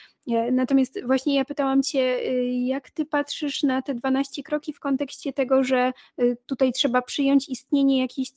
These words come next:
siły wyższej i zaakceptować ten taki dla niektórych, y, mistyczny światopogląd w dzisiejszym świecie, że jakiś, e, jakaś siła, która determinuje nasze losy i która decyduje.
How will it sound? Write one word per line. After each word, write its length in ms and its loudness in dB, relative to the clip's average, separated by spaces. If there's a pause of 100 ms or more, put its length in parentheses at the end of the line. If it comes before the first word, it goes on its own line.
(140)
siły 360 4
wyższej 760 0
i 160 2
zaakceptować 880 -2 (120)
ten 160 -2
taki 360 -2
dla 180 4
niektórych, 600 0
y, 260 -2
mistyczny 680 0
światopogląd 720 -4 (580)
w 60 4
dzisiejszym 540 -2
świecie, 440 -2
że 240 -2 (400)
jakiś, 520 -10
e, 40 -6
jakaś 500 -6
siła, 320 -6
która 260 -8
determinuje 640 0
nasze 300 -8
losy 420 -8
i 300 -6
która 540 -4
decyduje. 580 -6